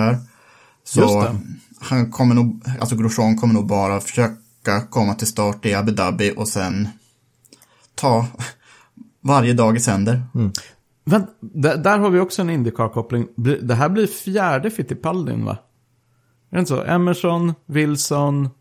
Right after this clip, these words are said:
Speaker 2: Christian, Pietro.
Speaker 3: Mm.
Speaker 1: Ja,
Speaker 2: Jag
Speaker 1: och
Speaker 2: får
Speaker 1: så
Speaker 2: det till fyra, va?
Speaker 1: Pietros lillebror Enzo kör väl Formel tre också.
Speaker 2: Just det.
Speaker 1: Så
Speaker 2: Men
Speaker 1: det
Speaker 2: i
Speaker 1: är också en
Speaker 2: F ett,
Speaker 1: klan.
Speaker 2: tänker jag.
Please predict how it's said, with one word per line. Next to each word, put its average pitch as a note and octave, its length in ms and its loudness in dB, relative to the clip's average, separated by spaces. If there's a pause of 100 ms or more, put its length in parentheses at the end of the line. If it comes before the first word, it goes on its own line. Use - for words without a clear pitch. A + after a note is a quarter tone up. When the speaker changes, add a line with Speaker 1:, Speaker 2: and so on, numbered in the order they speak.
(640)
Speaker 2:
Christian, B2 720 0 (1000)
Pietro. B2+ 300 -2
Speaker 3:
Mm. B2+ 160 2 (400)
Speaker 1:
Ja, A#2 300 2
Speaker 2:
Jag C#3+ 100 0
Speaker 1:
och C#3+ 60 2
Speaker 2:
får D#3+ 60 2
Speaker 1:
så D3+ 60 0
Speaker 2:
det C3+ 60 -4
till C3+ 100 -12
fyra, C3+ 260 0
va? A#2+ 240 -4 (440)
Speaker 1:
Pietros D3+ 440 0
lillebror C#3 440 2
Enzo C#3+ 480 0
kör C3 160 0
väl A#2+ 120 2
Formel A#2 260 0
tre - 140 -4 (280)
också. - 220 -8 (500)
Speaker 2:
Just F3 260 -2
det. - 60 -6
Speaker 1:
Så B2+ 240 0
Speaker 2:
Men C#3 140 4
Speaker 1:
det - 60 6
Speaker 2:
i - 80 8
Speaker 1:
är E3 80 6
också - 160 2
en F3+ 60 6
Speaker 2:
F G3+ 80 4
ett, - 60 -10
Speaker 1:
klan. - 140 2
Speaker 2:
tänker G#2 160 -2
jag. G2+ 140 -4